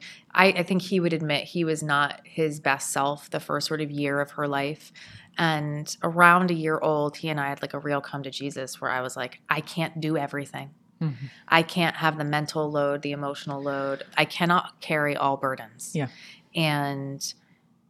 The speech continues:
Speaker 1: I think because it was coupled with that I had had anxiety and, like, was trying to do so much, he couldn't delineate what was anxiety and what was,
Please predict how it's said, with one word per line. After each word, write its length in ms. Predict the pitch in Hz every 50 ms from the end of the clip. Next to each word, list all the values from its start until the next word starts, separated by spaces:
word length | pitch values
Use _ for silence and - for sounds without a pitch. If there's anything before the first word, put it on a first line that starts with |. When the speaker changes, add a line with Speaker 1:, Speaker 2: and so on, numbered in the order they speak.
| _ _ _ _ _ _ _ _ _ _ _ - - - - _ - - -
Speaker 1:
I 80 | 165 170
think 280 | - - 202 185 180 -
because 460 | 180 165 - - 185 185 180 180 180
it 60 | 170 165
was 120 | 165 160
coupled 540 | - - - - 165 170 - 165 156 156 151
with 320 | 151 151 147 143 147 -
that 120 | - 156 139
I 160 | 147 147 143
had 100 | 143 143
had 200 | - 143 143 143
anxiety 800 | 139 143 143 - - 127 127 135 143 147 151 151 156 156 147 -
and, 160 | 151 151 147
like, 220 | 135 135 - - - - - - - _ -
was 220 | 170 170 165 -
trying 480 | - - - - 160 151 151 151 151 151
to 100 | - 160
do 160 | 156 160 151
so 180 | - - 160 156
much, 280 | 151 151 151 151 -
he 120 | - - 190
couldn't 300 | - - 196 185 170 -
delineate 540 | 160 151 156 151 151 151 147 143 143 143 -
what 140 | 151 151
was 120 | 156 151 151
anxiety 680 | 147 143 143 139 - 139 135 135 135 143 156 165 175 165
and 160 | 151 147 139
what 200 | 139 139 - -
was, 320 | 143 139 135 135 143 -